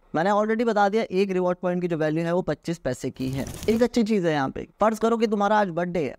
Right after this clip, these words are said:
तो बर्थडे से एक दिन पहले, बर्थडे वाले दिन और बर्थडे के एक दिन के बाद हर सौ रुपए की स्पेंडिंग पे आपको बीस रिवॉर्ड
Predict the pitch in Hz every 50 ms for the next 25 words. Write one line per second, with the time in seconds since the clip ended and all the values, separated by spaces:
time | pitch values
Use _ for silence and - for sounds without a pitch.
0 | _ - 208 196 156 185 185 190 190 254 254 226 262 226 220 202 208 202 185 214
1 | 220 214 - 185 156 139 139 165 196 240 - 127 123 147 139 147 147 175 185 190
2 | 196 202 196 202 226 233 226 - 170 180 208 220 202 175 175 175 165 180 196 190
3 | 208 220 214 - - 175 180 180 151 165 180 190 - _ - 208 185 151 131 123
4 | 156 156 147 135 123 117 - _ - - 214 247 269 277 233 - 226 226 220 202
5 | 208 214 202 196 202 196 - - 170 160 160 180 196 185 190 170 151 165 - -
6 | - 208 185 151 135 143 170 180 185 - - 156 151 143 139 139 131